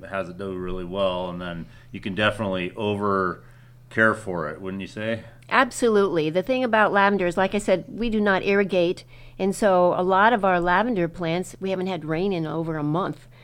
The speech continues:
Speaker 2: So they have not been watered in a month. And to go out there and look at them and how beautiful they are, they are really drought resistant. And I do wanna comment, we, my husband and I had to put a fence up,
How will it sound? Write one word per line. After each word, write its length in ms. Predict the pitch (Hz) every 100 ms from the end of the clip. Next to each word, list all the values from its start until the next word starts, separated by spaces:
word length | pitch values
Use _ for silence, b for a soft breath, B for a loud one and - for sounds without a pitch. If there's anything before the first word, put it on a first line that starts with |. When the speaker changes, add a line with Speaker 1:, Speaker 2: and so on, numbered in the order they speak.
| B B
Speaker 2:
So 220 | - 190 175
they 140 | 196
have 100 | 202
not 160 | 202 196
been 140 | 180
watered 360 | 156 185 202 165
in 120 | 156
a 40 |
month. 320 | 156 151 -
And 200 | 165 160
to 60 | 160
go 120 | 190
out 200 | 175 180
there 160 | 196 175
and 140 | 170
look 160 | 175 196
at 100 | -
them 300 | 175 190 202
and 400 | 175 165 160 160 151 B
how 120 | - 160
beautiful 500 | 156 180 185 196 180
they 220 | 175 165
are, 240 | 160 170
they 180 | 165 180
are 220 | 175 190
really 400 | 180 185 214 196
drought 320 | 160 170 165
resistant. 600 | 147 160 180 180 165 139 - B B -
And 100 | 180
I 80 | 175
do 160 | 214
wanna 220 | 247 196
comment, 400 | - 202 185 175
we, 280 | 170 190 175
my 120 | - 170
husband 300 | 202 190 170
and 80 |
I 40 | 175
had 120 | 165
to 40 |
put 160 | - 175
a 60 | 160
fence 380 | - 208 208
up, 200 | 180 160